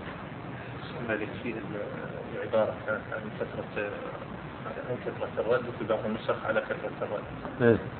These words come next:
Speaker 1: في نقل عن، في تحفة الأحوذي في شرح سنة الترمذي.
Speaker 2: إيه، إيش قال؟ قال لفظين ولا؟
Speaker 1: ذكر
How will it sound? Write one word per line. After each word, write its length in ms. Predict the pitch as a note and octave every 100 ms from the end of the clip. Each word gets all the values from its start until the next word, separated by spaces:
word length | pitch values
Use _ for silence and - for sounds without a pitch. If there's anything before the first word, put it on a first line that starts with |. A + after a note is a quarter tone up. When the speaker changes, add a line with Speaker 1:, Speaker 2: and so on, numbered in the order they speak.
| - - - - -
Speaker 1:
في 80 | C3
نقل 320 | B2+ B2 - -
عن، 280 | A2+ G2+ G#2 G#2 A2+ A#2
في 220 | A#2 G#2 G#2 - - - - - - - -
تحفة 380 | - - -
الأحوذي 380 | - - B2 -
في 80 | G2+ - -
شرح 100 | A2+
سنة 300 | A2+ A2 G#2 -
الترمذي. 220 | A2 G2 - - - -
Speaker 2:
إيه، 180 | C3+ G#2+ F#2
إيش 240 | - C#3
قال؟ 120 | G#2 - - - - - - B2
قال 420 | B2 A#2+ A#2+ A#2
لفظين 460 | A#2+ A#2 B2 C3+ C#3
ولا؟ 400 | A#2 A2+ A2 G#2+ - - - - - - - - A#2+
Speaker 1:
ذكر 600 | D3 - B2+ A#2 A2 -